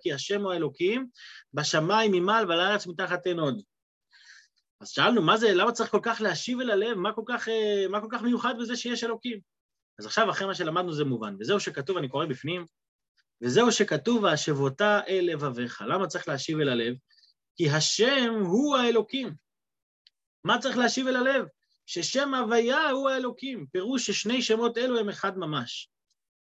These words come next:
זה דבר כבר שהוא לא מגיע, שהוא לא מגיע בהת-, בהתבוננות שטחית.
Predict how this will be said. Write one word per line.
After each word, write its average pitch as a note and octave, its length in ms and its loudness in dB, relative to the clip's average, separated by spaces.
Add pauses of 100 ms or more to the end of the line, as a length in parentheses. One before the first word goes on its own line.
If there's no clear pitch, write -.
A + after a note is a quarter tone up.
(540)
זה C3+ 160 4 (100)
דבר F3 320 4
כבר C#3+ 240 0
שהוא B2+ 260 0
לא D3+ 100 2
מגיע, B2 540 0 (720)
שהוא C3 200 2
לא A3+ 120 6
מגיע E3+ 320 4
בהת-, B2+ 340 0
בהתבוננות C3+ 600 -4
שטחית. - 480 -6